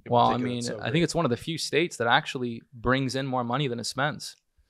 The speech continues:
Speaker 2: Uh, it feels safe here. I'm not gonna lie. Like, in Florida, Miami, it feels really, really safe. Um, you know, the taxes are lower. People seem happier here.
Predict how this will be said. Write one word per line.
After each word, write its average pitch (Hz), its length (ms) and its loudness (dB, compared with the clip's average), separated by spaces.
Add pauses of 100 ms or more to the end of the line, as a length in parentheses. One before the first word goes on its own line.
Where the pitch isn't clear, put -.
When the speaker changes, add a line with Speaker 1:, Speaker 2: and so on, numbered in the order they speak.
(360)
Speaker 2:
Uh, 120 60 8
it 120 100 6
feels 185 320 10
safe 185 340 4
here. 113 320 4
I'm 135 60 -4
not 147 140 2
gonna 147 120 2
lie. 143 220 2
Like, 123 120 -4
in 135 80 -4
Florida, 160 400 6
Miami, 143 360 0
it - 80 -6
feels 131 240 0
really, 123 360 0
really 147 140 -2
safe. - 480 -2 (460)
Um, 117 840 6
you 127 140 2
know, 127 120 4
the 139 80 4
taxes 131 480 -4
are 139 100 6
lower. 127 500 2 (240)
People 156 240 2
seem 147 200 2
happier 123 420 4
here. 123 400 -4